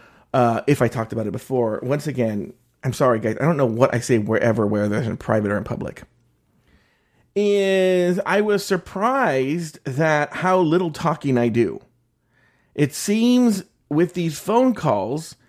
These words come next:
that I am actually mostly the listener. I'm mostly listening. I think 'cause, you know, other people don't have the medium that I do to just talk all the time,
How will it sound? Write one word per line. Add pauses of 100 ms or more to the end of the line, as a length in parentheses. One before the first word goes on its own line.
(220)
that (140)
I
am
actually
mostly
the
listener. (720)
I'm
mostly
listening.
I
think
'cause, (320)
you
know,
other
people
don't
have
the
medium
that
I
do (240)
to
just
talk
all
the
time,